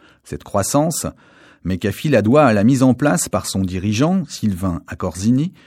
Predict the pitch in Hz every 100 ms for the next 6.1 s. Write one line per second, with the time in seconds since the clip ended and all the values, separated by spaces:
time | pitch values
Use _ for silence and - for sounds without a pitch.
0 | _ _ 101 113 117 - 170 170 135 131
1 | 104 107 107 113 113 151 139 101 - 98
2 | 117 - 131 151 120 92 - 90 85 117
3 | 123 151 113 98 71 - _ - 107 123
4 | 101 92 - 104 127 - _ - 104 139
5 | 131 143 120 131 123 104 104 82 71 -